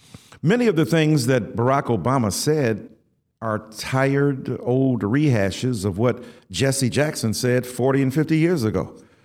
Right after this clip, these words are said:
Jesse Jackson was caught on, um, <clears throat> Sixty Minutes saying to black people, "Don't reel all the guilties out here. You know, it takes more,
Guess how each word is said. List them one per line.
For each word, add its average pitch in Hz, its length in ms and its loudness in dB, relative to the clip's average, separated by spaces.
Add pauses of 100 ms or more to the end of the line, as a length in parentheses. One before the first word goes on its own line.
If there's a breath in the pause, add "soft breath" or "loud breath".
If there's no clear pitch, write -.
(320 soft breath)
Jesse 165 320 0
Jackson 147 460 2
was 120 160 0
caught 151 280 0
on, 131 520 2 (960)
um, 113 540 0 (180)
<clears throat> 170 140 6
Sixty 160 460 0
Minutes 151 580 0 (580)
saying 160 280 2
to 135 60 2
black 147 260 2
people, 123 240 2
"Don't 156 280 0
reel 156 460 4
all 143 220 2
the 117 120 0
guilties 135 640 2
out 120 240 0
here. 117 400 2 (380 loud breath)
You 147 140 0
know, 135 180 4
it 131 100 0
takes 170 320 0
more, 147 840 4